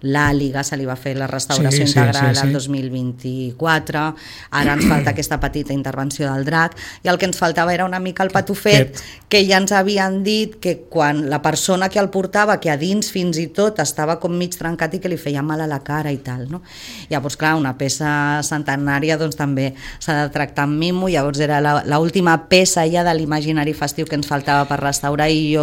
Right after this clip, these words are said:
Speaker 1: em sento molt satisfeta d'haver pogut fer aquesta feina en un mandat com el que hem tingut, eh,
Speaker 2: Ahà.
Speaker 1: Vicenç?
Speaker 2: I una, i una derivada aquí, perquè segurament, és clar, entre el no res i el casal de festa major ha quedat l'espai festes, que és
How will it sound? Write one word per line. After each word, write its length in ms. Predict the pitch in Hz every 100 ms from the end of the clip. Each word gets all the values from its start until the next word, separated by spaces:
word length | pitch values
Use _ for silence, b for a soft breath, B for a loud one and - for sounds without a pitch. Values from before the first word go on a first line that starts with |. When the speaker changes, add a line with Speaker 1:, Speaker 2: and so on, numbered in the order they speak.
| 151
Speaker 1:
em 60 | 156
sento 240 | 156 151
molt 160 | 156 147
satisfeta 520 | 151 - - 156 160
d'haver 160 | 160 160
pogut 240 | 156 139
fer 140 | - 143
aquesta 260 | 147 147
feina 300 | 151 170 190 226
en 80 | 160
un 80 | 180
mandat 300 | 196 196 214
com 140 | - 208
el 80 | 170
que 80 |
hem 80 | 175
tingut, 300 | 165 151 127 117
eh, 60 | 190
Speaker 2:
Ahà. 20 |
Speaker 1:
Vicenç? 400 | 135 160 196 220 - B B
Speaker 2:
I 100 | 139
una, 140 | 190 247
i 120 | 160 180
una 180 | 185 170
derivada 520 | 135 151 147 143 139
aquí, 220 | 123 208
perquè 280 | - 147 131
segurament, 760 | 120 131 131 143 151 160 190 226 -
és 100 | -
clar, 360 | 156 143 - - -
entre 380 | 135 135 139
el 160 | 139 135 143
no 100 | 156
res 520 | 160 131 - - - -
i 120 | 120 117
el 140 | 110
casal 320 | - - 135 123
de 80 |
festa 280 | 120 139 -
major 340 | 147 143 160 226 - - - -
ha 60 | 151
quedat 280 | 147 147 151
l'espai 380 | 147 - 139 110
festes, 640 | 117 104 - - - - - - - - B B B B B B
que 160 | - 160 202
és 300 | 202 -